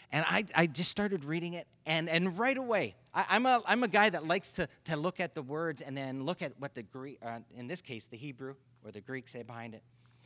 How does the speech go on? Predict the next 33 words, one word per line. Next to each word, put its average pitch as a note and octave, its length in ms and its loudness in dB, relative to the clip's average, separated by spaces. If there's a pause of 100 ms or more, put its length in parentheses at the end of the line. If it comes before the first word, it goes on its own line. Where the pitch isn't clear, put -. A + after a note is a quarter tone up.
(260)
And F#3 220 2
you G#3+ 80 0
know A#3 60 -2
what? B3+ 120 2
I G3+ 60 2
got G3 260 -2
stopped - 760 -2
right G#3+ 260 -6
in F3+ 140 -6
verse E3+ 340 -6
one. C#3+ 140 -2
"How F#3+ 180 2
blessed C4+ 460 6
is A#3 140 0
the A#3 100 4
man A3 300 4
who F#3 120 2
fears G#3+ 520 0
the G#3 120 0
Lord." F#3+ 300 0 (280)
And, E3+ 260 -2 (120)
and E3 420 -2 (280)
I D#3 120 4
don't G3 120 4
wanna, F#3 340 2 (120)
that G3 160 2
wasn't F#3 260 -2
the E3+ 120 -4 (320)
one D#3 180 -4
that C#3+ 120 -6
triggered D#3 380 -6
me, D3+ 260 -8
but - 220 -2